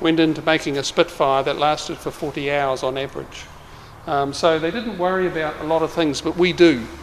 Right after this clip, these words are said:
Um, one of the things that we've done with this Spitfire, if you see in the cockpit on the far wall, there's a placard there that says all the things you can't do.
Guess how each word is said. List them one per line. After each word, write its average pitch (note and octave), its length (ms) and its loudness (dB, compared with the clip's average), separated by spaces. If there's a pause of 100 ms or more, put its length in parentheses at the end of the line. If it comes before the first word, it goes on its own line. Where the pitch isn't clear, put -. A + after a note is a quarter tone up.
(540)
Um, D3+ 300 4
one F#3+ 160 6
of F3 80 2
the E3 100 0
things E3+ 320 -2
that E3 80 -4
we've D#3 180 -6
done E3 240 -2
with D3 140 -8
this F3 160 -4
Spitfire, D3 720 -6 (460)
if D#3 120 -10
you D#3 60 -8
see F3 220 -2
in D#3 100 0
the D3+ 80 -4
cockpit F3 400 -2
on D3 160 -4
the C#3+ 80 -4
far D#3 320 6
wall, D#3+ 240 6
there's C#3+ 140 -2
a D3 40 -2
placard D3 540 2
there C#3+ 220 0
that C#3+ 140 -2
says D#3 220 -2
all D#3 160 2
the D3+ 60 -2
things D3+ 300 -2
you C3+ 60 -6
can't F3+ 300 2
do. B2 160 0